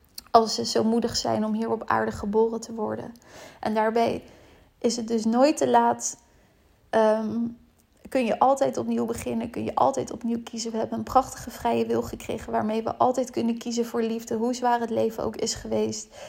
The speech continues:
En ik wil vooral met mijn verhaal de veerkracht van de mens tonen. En het belang, de noodzaak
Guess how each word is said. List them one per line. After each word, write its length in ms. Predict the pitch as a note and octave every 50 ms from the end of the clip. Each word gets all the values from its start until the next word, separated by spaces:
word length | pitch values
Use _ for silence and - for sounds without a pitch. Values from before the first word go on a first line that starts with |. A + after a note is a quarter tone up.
| - -
En 160 | - - G#3+ G#3+
ik 100 | G#3+ -
wil 140 | A3 A3+
vooral 360 | A3 - A3+ A3 A3+ A3+ A#3+ B3
met 180 | A#3 A#3 A#3
mijn 200 | A3+ A3 A3 A3
verhaal 640 | A3 - A3 G#3 G#3+ G#3+ A3 A3 A3+ A3+ A3 A3+ A#3 - _ _ _ _ _ _ _ _ _ _ _ _ - - -
de 100 | - A3
veerkracht 580 | G#3+ - - A#3 A3+ A3+ - - A#3 - - -
van 140 | - A3+ A3
de 80 | A3
mens 460 | G#3+ G#3 G#3+ G#3+ G#3+ G#3 - - - - - - - - - - _ _ _ _ -
tonen. 580 | - A3+ G#3+ G#3+ G#3+ G#3+ G#3 G#3 G#3 G#3+ A3 A3 - - - - _ _ _ _
En 760 | - - G#3 G#3 G#3 G#3 G#3 G#3 G#3 G#3 G#3 G#3 G#3 - - - _ _ - _ _ _ _ _ _ -
het 180 | - A3 G#3+
belang, 600 | G#3 A#3 A#3 A#3 A3+ A3+ G#3+ G#3+ G#3 G#3+ G#3+ G#3 - - -
de 120 | - G#3+
noodzaak 840 | G3+ G3 G#3 G#3+ A#3 C4 B3+ - - G#3 G#3 G3 G3+ - - -